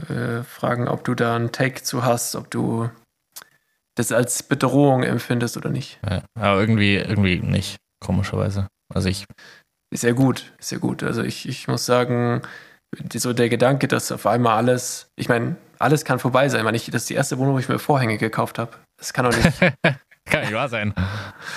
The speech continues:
Speaker 1: jetzt auf einmal, wir haben hier sogar gestrichen, weil jetzt auf einmal, auf einmal hier das Ding abbrennt, das wär,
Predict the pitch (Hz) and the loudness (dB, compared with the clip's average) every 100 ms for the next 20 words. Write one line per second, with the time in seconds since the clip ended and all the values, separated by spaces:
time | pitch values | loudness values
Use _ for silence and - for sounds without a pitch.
0 | 143 120 - _ - 139 - - 117 - | -8 -8 -10 _ -8 -6 -2 0 2 4
1 | 135 127 135 127 - 123 131 120 120 123 | 4 4 4 2 0 2 2 2 2 0
2 | - 147 147 120 120 - - 117 123 135 | 2 0 0 -4 -6 -6 -2 2 2 2
3 | 135 139 131 123 - - - 131 139 127 | 0 2 2 -2 -8 -6 -4 0 0 2
4 | 123 120 123 120 - _ 147 151 - - | 2 2 -2 -2 -6 _ 0 0 -2 -2
5 | 113 113 - - - - 120 120 127 | -2 -2 -6 -10 -8 -4 -2 -2 -4